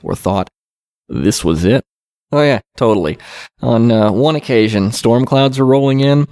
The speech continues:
and I decided to take another lap anyway on a mellow five six. Halfway up the five-pitch route, the rain caught me. As you can imagine, I wasn't too worried. I knew that it was coming and knew that the rock was grippy enough that it wouldn't be a problem.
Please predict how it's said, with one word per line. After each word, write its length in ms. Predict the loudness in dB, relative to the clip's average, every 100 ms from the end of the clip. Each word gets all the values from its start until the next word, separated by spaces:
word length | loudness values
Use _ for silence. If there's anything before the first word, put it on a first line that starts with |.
| _ _ _
and 220 | -2 0
I 80 | 0
decided 400 | -2 -2 -2 -4
to 120 | -10 -4
take 220 | -2 0
another 260 | -2 0
lap 340 | 0 0 0 0
anyway 400 | 0 2 2 2
on 120 | 2
a 40 |
mellow 380 | 0 0 2 0
five 440 | -2 -4 -2 -2 -6
six. 440 | -2 -2 -2 -10 -18 _
Halfway 420 | -12 -12 -2 0 0
up 100 | -2
the 80 | -6
five-pitch 640 | -4 -4 -4 -4 -6 -2
route, 240 | 0 0 0
the 100 | -2
rain 380 | -2 0 -2
caught 320 | -2 0 -2 -2
me. 240 | -4 -6 -16 _ _ _ -12
As 200 | -6 -2
you 120 | 0
can 160 | 0 -2
imagine, 600 | -2 0 0 2 0 -2 _ _ _ _ _ _ _ _ _
I 60 | 0
wasn't 400 | 2 0 -2 -2
too 120 | 0
worried. 420 | 2 2 -2 -4 -8 _ _ -4
I 100 | 0
knew 180 | 2 2
that 80 |
it 80 | 2
was 100 | -2
coming 420 | -6 -2 0 0
and 160 | 0 -2 -4
knew 140 | 0 0
that 100 | 0
the 80 | -2
rock 320 | 0 -2 -4
was 160 | -12
grippy 380 | -12 -6 -6 -4
enough 320 | -2 -2 -2
that 100 | -2
it 80 | -2
wouldn't 280 | 0 0 0
be 60 | -2
a 60 |
problem. 640 | -4 -4 -2 -2 -4 -4